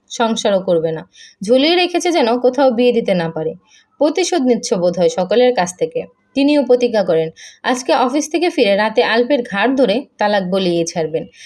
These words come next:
আগামী এক সপ্তাহের মধ্যেই মায়াকে অন্য জায়গায় বিয়ে দেবেন। নিজেদের ভুলের কারণে ছেলের কাছে নত হয়েছিলেন,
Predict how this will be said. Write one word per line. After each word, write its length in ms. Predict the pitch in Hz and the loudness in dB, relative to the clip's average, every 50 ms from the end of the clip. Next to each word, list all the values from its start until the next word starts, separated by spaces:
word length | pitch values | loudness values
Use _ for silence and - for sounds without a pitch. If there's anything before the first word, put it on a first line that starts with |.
| - - _ | -20 -8 _
আগামী 300 | 202 208 233 247 247 247 | -2 0 2 2 2 2
এক 220 | 240 214 254 254 | 2 0 -2 -4
সপ্তাহের 440 | - - - 311 311 - - 339 339 | -4 -4 -4 -4 -2 0 0 0 2
মধ্যেই 380 | 339 339 320 240 208 208 240 269 | 2 0 0 0 0 0 0 0
মায়াকে 380 | 247 233 226 233 240 240 254 | 0 0 0 0 0 0 0
অন্য 260 | 233 226 233 240 247 247 | 2 2 2 2 2 2
জায়গায় 300 | 247 269 262 277 269 226 | 2 2 4 4 2 2
বিয়ে 200 | 185 170 160 156 | 2 0 -2 -2
দেবেন। 240 | 156 156 156 151 - _ _ _ _ _ _ _ _ _ _ _ _ - | -2 -4 -4 -6 -8 _ _ _ _ _ _ _ _ _ _ _ _ -4
নিজেদের 440 | 240 262 294 294 320 349 320 381 330 | -2 -2 0 0 -2 -2 -2 -2 -2
ভুলের 360 | 254 226 247 240 247 285 311 | 0 0 2 2 2 2 2
কারণে 380 | - 359 359 339 254 208 247 247 | 2 0 0 2 0 0 -2 -2
ছেলের 320 | - 269 262 269 277 269 | -2 -2 0 0 0 0
কাছে 220 | 277 254 254 254 | -2 -2 -2 -2
নত 240 | 240 233 220 220 226 | -2 -2 -2 -2 -2
হয়েছিলেন, 540 | 220 196 180 165 - - - 175 160 160 | -2 0 0 0 -2 -2 -4 -4 -4 -4